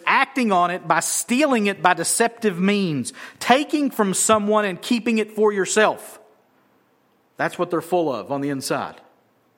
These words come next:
And self-indulgence is defined as want of self-control, incontinence,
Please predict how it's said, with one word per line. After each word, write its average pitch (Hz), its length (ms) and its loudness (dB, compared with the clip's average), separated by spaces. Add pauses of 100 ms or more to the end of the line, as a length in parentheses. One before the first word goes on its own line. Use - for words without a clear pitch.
(1120)
And 147 140 -4
self-indulgence 185 920 0
is 165 140 -4
defined 165 520 -2
as 143 240 -4
want 185 600 -2
of 170 120 -2
self-control, 151 1080 -2 (320)
incontinence, 190 1040 -2